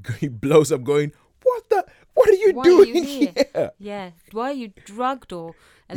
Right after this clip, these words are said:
Speaker 2: electroshock therapy or whatever they did to them? Like, why would you voluntarily do that?"
Speaker 1: Yeah, yeah. And, and, okay, one final thing about Nurse Ratched is, like, because of everything you've heard about her, she constantly, constantly makes lists of, like, you know,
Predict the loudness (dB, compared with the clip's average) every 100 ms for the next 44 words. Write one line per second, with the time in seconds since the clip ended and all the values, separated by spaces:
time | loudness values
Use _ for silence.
0 | -2 -2 -4 -12 -8 -10 -8 -10 -10 -10
1 | -8 -8 -6 -8 -10 -16 -16 -18 -18 -16
2 | -14 -14 -14 -14 -12 -12 -12 -16 -16 -14
3 | -14 -16 -16 -16 -14 -14 -16 -18 -10 -6
4 | -6 -8 -14 -10 -10 -12 -18 -20 -20 -12
5 | -10 -6 -8 -8 -8 -8 -6 -6 -6 -6
6 | -6 -8 -8 -8 -10 -10 -12 -12 -12 -14
7 | -14 -14 -14 -12 -10 -10 -12 -12 -12 -14
8 | -12 -10 -10 -10 -14 -16 -16 -16 -16 -18
9 | -20 _ -12 -10 -8 -10 -14 -16 -16 -18
10 | -14 -12 -12 -14 -16 -14 -12 -10 -12 -12
11 | -12 -12 -14 -18 -14 -12 -10 -12 -12 -12
12 | -12